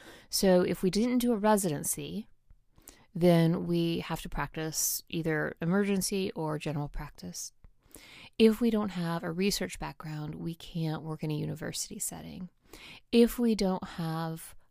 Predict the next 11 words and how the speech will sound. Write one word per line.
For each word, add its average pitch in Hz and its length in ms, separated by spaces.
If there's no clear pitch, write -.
a 156 240
military 196 540
background 156 640
or 170 100
a 156 60
government 180 440
background, 151 440
we 160 40
can't - 320
really 170 320
transition 160 840